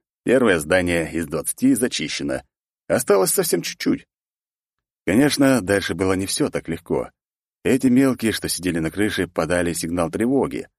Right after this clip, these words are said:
Аж удивляет, какие они перестраховщики. Может, это не нападение, а просто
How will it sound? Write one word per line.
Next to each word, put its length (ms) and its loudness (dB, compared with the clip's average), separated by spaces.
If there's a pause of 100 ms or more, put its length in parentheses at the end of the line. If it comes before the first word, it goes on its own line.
(760)
Аж 240 2
удивляет, 640 0 (160)
какие 280 -2
они 180 0
перестраховщики. 1000 -2 (300)
Может, 280 -2
это 220 0
не 120 2
нападение, 580 2
а 100 0
просто 480 -2